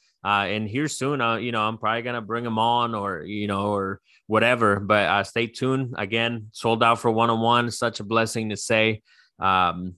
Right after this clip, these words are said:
but grab a copy of my book, The Power of Being Uncomfortable, and reach out to me. Any questions you guys have, or, you know, I'm not gonna say no to some coffee or lunch or whatever. So just reach out. Uh, that's what it's all about.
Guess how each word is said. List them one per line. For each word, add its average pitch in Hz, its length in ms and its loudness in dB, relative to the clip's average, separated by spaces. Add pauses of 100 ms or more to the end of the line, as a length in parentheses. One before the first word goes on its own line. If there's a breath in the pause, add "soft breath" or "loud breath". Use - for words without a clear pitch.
but 104 320 2
grab 139 180 6
a 190 80 2
copy 175 300 0
of 156 80 0
my 143 80 2
book, 139 340 -2
The 110 80 -4
Power 127 240 0
of 123 60 -6
Being 131 120 -8
Uncomfortable, 135 640 -4
and 120 140 -2
reach 135 200 -4
out 151 200 0
to 135 100 -8
me. 110 100 -4
Any 113 160 -6
questions 123 460 -4
you 120 60 -6
guys 110 240 -2
have, 123 400 0
or, 98 280 -6 (360 soft breath)
you 95 80 -4
know, 101 100 4
I'm 104 100 2
not 113 140 2
gonna 113 160 0
say 113 220 0
no 117 280 2
to 113 140 0
some 107 220 -6
coffee 117 500 0
or 101 160 -2
lunch 117 420 -2
or 113 60 -6
whatever. 104 460 -2
So 98 340 -4 (300 soft breath)
just 117 180 -6
reach 135 220 -2
out. 123 340 4 (100)
Uh, 107 200 2
that's 107 220 0
what 123 100 2
it's 117 160 -4
all 123 140 -2
about. 113 380 -2